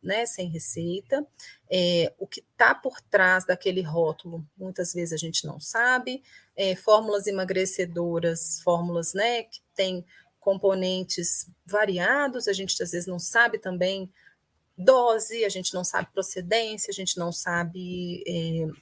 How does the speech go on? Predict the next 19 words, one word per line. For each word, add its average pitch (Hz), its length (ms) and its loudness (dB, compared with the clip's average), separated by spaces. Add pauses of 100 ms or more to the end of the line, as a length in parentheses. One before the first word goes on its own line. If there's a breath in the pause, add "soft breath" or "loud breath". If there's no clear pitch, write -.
(120)
exatamente 214 840 2
com 277 140 -4
quem 240 240 -2
a 254 40 0
gente 269 200 -4
tá 262 100 -2
lidando. 196 580 -2 (360 soft breath)
E, 233 680 -4 (640)
e 302 360 -6 (220)
também 262 320 2
não 294 140 2
estamos 294 340 2
individualizando, 330 880 -4
né? 233 420 0
Cada - 360 0
paciente, 233 800 2
ele 240 320 -2
tem 285 300 -2 (400)
é, 190 320 0